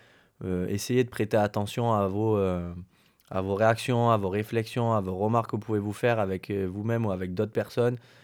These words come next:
Mais surtout avec vous. Euh, la plupart du temps, et moi, j'y suis passé, hein, j'ai,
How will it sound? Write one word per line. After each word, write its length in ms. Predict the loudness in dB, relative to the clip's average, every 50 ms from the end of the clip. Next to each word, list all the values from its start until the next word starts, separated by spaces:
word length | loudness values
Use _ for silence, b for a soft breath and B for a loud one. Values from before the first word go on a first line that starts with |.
| B B B
Mais 60 | -8 -8
surtout 260 | -8 -4 0 4 6
avec 220 | 8 8 8 6
vous. 300 | 4 0 0 0 0 -2 b b b b b b b b b b b -6
Euh, 640 | -4 -4 -2 -2 -4 -4 -6 -6 -6 -6 -8 -8 -10 -8 -6
la 120 | -6 -6
plupart 360 | -4 -4 -4 0 0 0 0
du 120 | 0 -2 0
temps, 320 | 2 4 4 4 4 2 0
et 280 | -2 -2 0 0 0
moi, 240 | 0 2 2 2 2
j'y 280 | 2 0 -2 -4 -4 -4
suis 240 | -6 -8 -8 -6 -4
passé, 380 | -4 -4 -2 0 0 0 0
hein, 160 | 0 -2 -6 -10 _ _ _ -18 -16 -16 -16 -16
j'ai, 220 | -14 -12 -10 -10